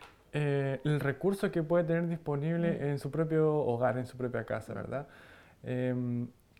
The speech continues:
Speaker 1: con este concepto del reciclaje, del compostaje, uno, uno puede en su casa tener un,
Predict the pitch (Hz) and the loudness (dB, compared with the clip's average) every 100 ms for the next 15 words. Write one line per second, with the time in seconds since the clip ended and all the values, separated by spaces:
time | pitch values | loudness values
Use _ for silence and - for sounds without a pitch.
0 | _ 156 156 160 170 156 175 160 160 143 | _ 0 0 0 2 0 0 0 0 0
1 | 139 123 127 127 143 151 151 135 143 139 | -2 -4 -4 0 2 2 2 0 -2 -2
2 | 135 - 131 127 123 120 123 120 113 - | -4 -8 -6 -4 -2 -4 -6 -6 -8 -4
3 | 143 143 165 160 160 - - - - 147 | -2 -2 -4 -6 -10 -20 -20 -20 -8 0
4 | 180 185 185 185 160 175 180 170 - 180 | 2 2 2 2 2 2 2 0 2 4
5 | 208 151 156 170 160 - 139 131 135 147 | 6 4 2 0 -2 -4 -4 -2 -2 0
6 | 156 160 170 160 135 143 165 170 165 160 | 0 2 0 2 0 2 4 4 4 2
7 | 156 156 151 156 | 2 0 -2 -4